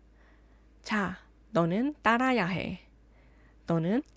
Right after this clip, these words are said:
이성적으로 생각해야 해. 내가 제시하는 지금 이것을 너는 옳다고 여겨야 하고 너가 욕망이 들더라도 여기에 반하는 행동을 하지 말아야 해."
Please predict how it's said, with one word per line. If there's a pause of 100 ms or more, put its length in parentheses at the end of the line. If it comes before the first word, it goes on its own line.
(100)
이성적으로
생각해야
해. (1160)
내가
제시하는 (360)
지금
이것을
너는 (420)
옳다고
여겨야
하고 (600)
너가
욕망이
들더라도 (880)
여기에
반하는
행동을
하지
말아야
해."